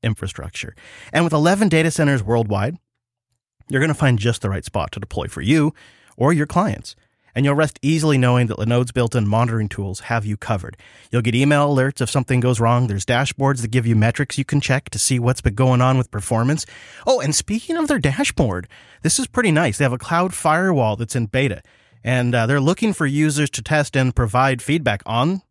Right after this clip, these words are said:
the cloud firewall. So if you're already a Linode customer, check it out. It's active in the Sydney and Mumbai data centers, so perhaps you could spin up a Linode and try it.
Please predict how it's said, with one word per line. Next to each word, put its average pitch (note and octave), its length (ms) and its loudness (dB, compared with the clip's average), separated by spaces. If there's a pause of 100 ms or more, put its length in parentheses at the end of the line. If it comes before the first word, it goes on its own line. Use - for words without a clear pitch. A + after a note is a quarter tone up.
(140)
the D#3+ 240 0
cloud D#3 300 -2
firewall. D#3+ 260 2
So C3+ 120 -2
if A2 100 -4
you're F#3 160 4
already D#3 300 2
a - 20 0
Linode A2 300 -2
customer, A2 500 -4 (1200)
check G3 240 0
it C3 40 2
out. B2+ 220 0
It's C3 160 -4
active D3 400 0
in C#3 80 4
the G#2+ 80 0
Sydney D#3 420 0
and A#2+ 160 2
Mumbai A#2 440 0 (360)
data G#2 200 -2
centers, G3 280 0
so C3+ 280 2 (100)
perhaps F#3 560 -2
you G#3+ 80 -6
could F3+ 140 -2
spin F#3+ 180 -2
up F#3 160 0
a - 20 0
Linode E3+ 280 4
and C3 120 -4
try G3 220 0
it. - 140 -8